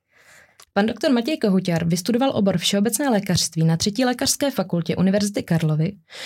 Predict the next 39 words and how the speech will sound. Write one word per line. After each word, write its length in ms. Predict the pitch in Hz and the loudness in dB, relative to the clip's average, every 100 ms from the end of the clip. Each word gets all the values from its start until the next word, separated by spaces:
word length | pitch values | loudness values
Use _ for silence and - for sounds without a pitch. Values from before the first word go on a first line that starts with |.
| - | -6
a 60 | - | 2
dále 220 | 196 220 | 2 4
vystudoval 460 | 277 269 269 269 262 | 0 -2 2 2 4
obor 220 | 220 208 | 2 2
chemie 380 | - 175 175 214 | 2 2 2 2
a 120 | - | 0
analýza 420 | - 196 240 214 | 0 2 2 0
potravin 440 | - 175 170 170 175 | -2 -2 0 0 0
se 120 | 196 | 0
zaměřením 560 | 202 214 226 240 247 175 | 0 2 2 2 2 2
na 80 | |
výživu 400 | 165 160 180 190 | 2 2 0 0
na 100 | 208 | 0
Vysoké 360 | 175 175 233 233 | 0 -2 -2 -4
škole 220 | - 185 | 0 -2
chemicko-technologické. 1160 | 175 175 175 170 165 160 160 160 147 - - 147 - _ _ _ - - - - _ | 0 0 0 -2 -4 0 0 0 -2 -6 -6 -6 -8 _ _ _ -20 -20 -20 -20 _
V 60 | 196 | 0
rámci 260 | 208 262 | 2 2
postgraduálního 680 | 247 233 226 254 285 294 311 | 0 0 0 2 2 2 0
studia 380 | - 202 185 185 | -2 0 2 2
se 140 | 202 | 2
věnoval 320 | 208 233 262 220 | 2 2 2 0
problematice 720 | 208 190 208 214 226 226 220 | 0 0 0 0 -2 0 0
volných 320 | 226 247 - | 2 0 0
radikálů 600 | 170 170 180 180 208 - | -2 -2 0 0 0 -2
a 80 | 107 | -2
oxidačního 540 | - 208 208 240 214 | -2 -2 0 0 0
stresu 480 | - 165 156 202 220 | 0 -2 -2 -2 -2
a 80 | 214 | 0
jejich 260 | 240 208 | 0 0
vlivu 220 | 185 185 208 | -2 0 0
na 80 | |
metabolismus 600 | 175 170 196 190 190 208 | 2 0 0 2 2 0
srdečního 520 | - 165 170 185 170 170 | 0 0 0 2 2 0
svalu. 340 | 156 156 147 - _ _ _ _ _ _ _ _ _ _ | 0 -2 -2 -8 _ _ _ _ _ _ _ _ _ _
Působí 300 | 196 247 294 | -2 2 2
jako 180 | 302 277 | 2 2
vysokoškolský 680 | 220 233 247 - 269 - | 2 0 -2 0 -2 -2
pedagog 440 | - 180 180 175 | -2 0 0 -2